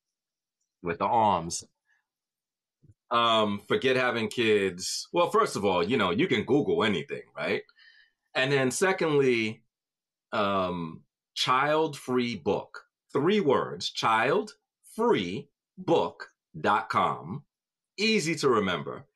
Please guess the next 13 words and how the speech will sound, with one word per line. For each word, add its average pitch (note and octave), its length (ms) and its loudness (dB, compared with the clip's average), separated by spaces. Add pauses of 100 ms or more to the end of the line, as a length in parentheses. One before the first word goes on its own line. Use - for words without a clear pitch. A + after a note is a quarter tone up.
It'll C3 200 4
take C#3 260 0
you B2+ 120 0
right D3 260 2
to E3+ 80 -2
the C#3+ 180 0
Amazon F2+ 480 -2
page, - 560 -10 (300)
child C#3+ 420 2
free C3+ 240 0
book G#2+ 300 -2
dot F#2 240 0
com. E2 480 -6